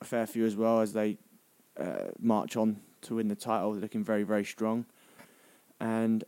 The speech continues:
Exeter, um, again, they, well, I think, I believe they were the side who, not particularly good at home, but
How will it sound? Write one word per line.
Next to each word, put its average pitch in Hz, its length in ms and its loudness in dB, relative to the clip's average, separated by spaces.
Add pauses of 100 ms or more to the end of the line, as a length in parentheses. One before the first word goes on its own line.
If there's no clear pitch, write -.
Exeter, 127 720 0
um, 110 440 0 (1400)
again, 117 540 2
they, 120 560 2 (420)
well, 131 240 6
I 131 60 0
think, - 200 0
I 143 80 4
believe 180 400 8
they 151 160 6
were 147 80 10
the 131 100 6
side 127 420 2
who, 127 300 4 (480)
not 151 200 6
particularly 139 300 0
good 143 140 4
at 113 100 4
home, 123 320 6
but 117 300 2